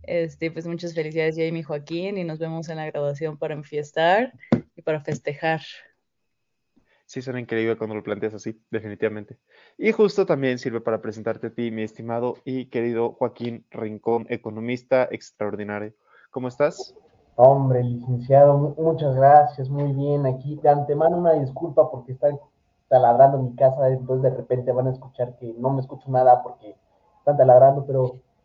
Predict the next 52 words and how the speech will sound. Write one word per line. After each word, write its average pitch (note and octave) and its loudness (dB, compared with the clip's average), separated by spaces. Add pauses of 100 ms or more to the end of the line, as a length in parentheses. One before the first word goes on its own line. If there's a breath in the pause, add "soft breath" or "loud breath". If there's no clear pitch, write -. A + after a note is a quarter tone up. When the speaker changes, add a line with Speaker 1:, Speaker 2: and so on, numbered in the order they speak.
(120)
Speaker 3:
estamos E3 2
muy F3 0
bien, E3+ 0
muriéndonos F3 0
aquí C#3+ -6
de E3 0
frío D#3+ -2
en C#3 -4
la C3+ 6
República C#3 -4
de B2+ -8
Metepec, A#2+ -10
pero, A#2+ -4
pero A#2+ -6
bueno, A#2+ -4 (180)
aprovecho D#3+ 2
de E3+ -2
una D#3+ -2
vez D#3 -4
también D3 -8
para C3 2
felicitarlos C3 0
a, A#2+ -10 (220)
a, B2+ -2
a, B2+ 0
a, B2+ 0
a C3 -2
Fer C#3+ -2
y C3+ 0
a A2+ 0
Jaime, C3+ -4 (580)
y C#3+ 0
echarle F3 2
ánimo E3+ 2
a C#3 -2
los C3+ 0
demás C#3+ 0
de C#3+ -6
que B2+ -10
la A#2 -2
acaben. C#3 0 (180)
Nunca C#3+ 0
se B2+ -10
sabe C3+ -2
qué C3+ -10
se C3 -4
va B2+ 0
a B2+ 0
hacer - -10
después, C#3+ -10
pero G#2+ -14
bueno. A#2 -8